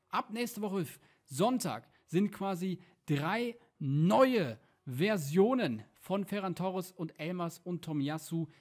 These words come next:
in Packs verfügbar, ebenfalls als Future Star. Ja, und das ist quasi jetzt nochmal so ein Boni auf den Mini-Release. Also diese drei Karten bekommen jetzt, so wie es hier auch im Namen heißt, am Sonntag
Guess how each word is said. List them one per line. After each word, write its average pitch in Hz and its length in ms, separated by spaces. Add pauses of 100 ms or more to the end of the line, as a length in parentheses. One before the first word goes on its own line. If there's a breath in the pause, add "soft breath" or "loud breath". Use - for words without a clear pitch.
(180 loud breath)
in 254 300
Packs 202 280
verfügbar, 214 680
ebenfalls 220 720
als 185 400 (100)
Future 247 500
Star. 240 360 (280 loud breath)
Ja, 147 120
und 160 120
das 180 140
ist 170 140
quasi 170 260
jetzt 160 140
nochmal 170 180
so 143 140
ein 131 160
Boni 254 340
auf 214 220
den 196 180
Mini-Release. 226 640
Also 180 180
diese 175 220
drei 170 180
Karten 170 380
bekommen 170 300
jetzt, 170 300
so 135 160
wie 139 60
es 131 140
hier 143 100
auch 135 80
im 131 80
Namen 123 240
heißt, 151 340 (520 loud breath)
am 170 340
Sonntag 165 600